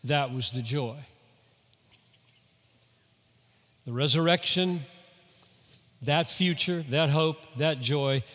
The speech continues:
streaming from the future into the horrible present, holding him on the cross.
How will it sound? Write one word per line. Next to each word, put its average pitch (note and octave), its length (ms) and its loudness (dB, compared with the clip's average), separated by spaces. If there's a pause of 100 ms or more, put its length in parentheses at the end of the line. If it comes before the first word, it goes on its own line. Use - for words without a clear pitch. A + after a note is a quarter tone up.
(120)
streaming B3 920 6 (540)
from G#3+ 400 2
the B3+ 100 2
future D#3+ 680 -2 (1400)
into A#3 380 6
the G#3 100 2
horrible G#3 480 6
present, D3 540 -2 (800)
holding F#3 640 4
him C3+ 240 2
on B2+ 160 -2
the A#2+ 80 -4
cross. - 600 -6